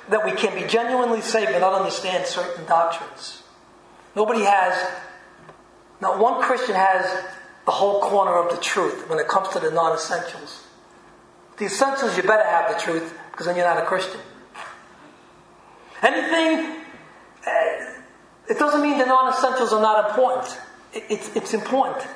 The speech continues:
Anything that is written in the Bible is important. Why? Because God said it. And will affect our growth negatively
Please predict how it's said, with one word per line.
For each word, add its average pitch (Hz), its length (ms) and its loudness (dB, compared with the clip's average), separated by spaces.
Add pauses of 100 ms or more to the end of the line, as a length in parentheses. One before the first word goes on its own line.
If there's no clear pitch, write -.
(180)
Anything 277 360 0
that 277 120 2
is 233 160 0
written 294 180 0
in 285 100 2
the 262 80 2
Bible 240 320 4
is 214 100 -2
important. 208 420 0
Why? 254 240 4
Because 196 240 0
God 262 300 2
said 151 220 -4
it. - 80 -10 (1300)
And 214 180 0
will 214 140 2
affect 262 340 0
our 220 220 4
growth 226 260 2
negatively 208 720 0